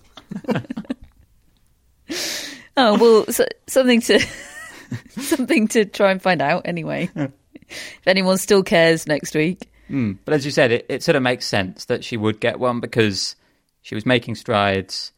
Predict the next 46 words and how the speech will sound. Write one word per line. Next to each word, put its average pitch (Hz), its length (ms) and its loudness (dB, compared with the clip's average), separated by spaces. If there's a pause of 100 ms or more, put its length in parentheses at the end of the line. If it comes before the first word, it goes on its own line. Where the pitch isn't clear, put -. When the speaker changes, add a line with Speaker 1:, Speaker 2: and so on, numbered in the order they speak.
(140)
Speaker 3:
had 120 160 -2
a 110 60 0
setback, 104 580 -4
and 101 100 -4
this 101 160 -6
is 107 140 -10
sort - 140 -6
of 95 240 -10 (1120)
just - 160 -2
Speaker 2:
Oh. 185 80 4
Speaker 3:
propping 147 260 2
her 113 100 0
back 113 220 -2
up 113 200 -4
again, 107 260 -8
Speaker 2:
Well, 269 180 2
Speaker 3:
I 269 60 2
Speaker 2:
that's, - 120 -6
Speaker 3:
suppose. - 520 -10
Speaker 2:
that's - 200 -8 (260)
very 254 260 4
nice 208 380 -2
of 160 180 -6 (300)
the 170 80 -14
Western 170 300 -2
Speaker 3:
Mm. 175 60 -6
Speaker 2:
and 170 100 -8
Southern 185 320 -4
Open, 190 440 -4 (120)
I 147 140 -8
would - 160 -10
say. - 280 -8 (220)
Speaker 3:
Mm. 95 320 -10
Speaker 1:
To - 100 -16
help 127 360 -10 (160)
knock 127 280 -12
out 120 200 -8 (260)
Naomi 123 340 -8
Osaka 123 500 -12
from 180 260 -6
the 180 80 0
Speaker 2:
Mm, 175 120 -2
Speaker 1:
tournament. 139 600 -6
Speaker 2:
yes. - 540 -4
Speaker 1:
<laughs> - 0 -
A - 160 2